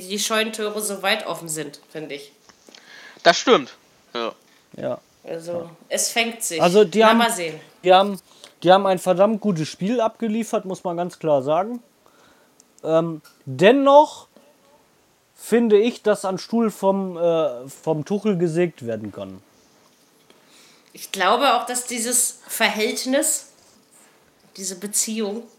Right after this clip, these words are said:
Speaker 1: diese Liaison vielleicht jetzt auch mal ein Ende haben könnte, weil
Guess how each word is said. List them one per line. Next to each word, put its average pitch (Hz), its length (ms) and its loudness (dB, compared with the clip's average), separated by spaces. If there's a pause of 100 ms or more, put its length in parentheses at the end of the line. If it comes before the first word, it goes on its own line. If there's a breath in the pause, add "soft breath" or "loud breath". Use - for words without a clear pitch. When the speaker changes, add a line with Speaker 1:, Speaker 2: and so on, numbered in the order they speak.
(280)
Speaker 1:
diese 196 220 -2
Liaison 214 720 -2 (580 soft breath)
vielleicht 185 400 -10
jetzt 185 320 -6
auch 180 140 -12
mal 180 100 -8
ein 170 80 -8
Ende 160 300 -8
haben 143 220 -8
könnte, 160 400 -14
weil 156 140 -2